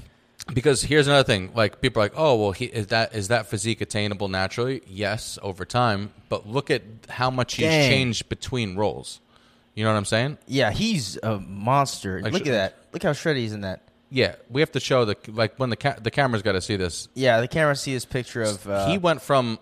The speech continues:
Speaker 1: 'cause don't get me wrong, he's, he's a lean guy, but for Southpaw, he got, like, I'd say s-, ten percent body fat and bigger than he's
Speaker 2: Big,
Speaker 1: ever,
Speaker 2: yeah.
Speaker 1: bigger than he's ever been.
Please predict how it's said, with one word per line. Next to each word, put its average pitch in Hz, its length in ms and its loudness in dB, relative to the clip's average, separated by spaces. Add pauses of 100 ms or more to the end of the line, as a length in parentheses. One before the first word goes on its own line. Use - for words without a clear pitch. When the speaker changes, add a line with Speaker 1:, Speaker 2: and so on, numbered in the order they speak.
(120)
Speaker 1:
'cause 143 240 0 (280)
don't 214 140 0
get 202 80 -2
me 120 80 0
wrong, 104 300 0
he's, 165 400 -4 (100)
he's 143 260 -2
a 113 100 2
lean 107 460 -4
guy, 95 440 -2 (500)
but 120 160 0
for 110 140 -2
Southpaw, 131 500 0
he 110 140 -4
got, 101 260 0 (360)
like, 95 420 -2 (1040)
I'd 175 180 -4
say 120 180 2
s-, - 220 -8 (400)
ten 135 240 -4
percent 117 340 -4
body 107 300 2
fat 92 400 0 (380)
and 101 260 -4
bigger 147 260 4
than 113 140 4
he's 135 100 4
Speaker 2:
Big, 117 80 2
Speaker 1:
ever, 123 140 4
Speaker 2:
yeah. 107 220 2
Speaker 1:
bigger 190 260 4
than 139 140 2
he's 110 140 0
ever 95 200 2
been. 87 280 -4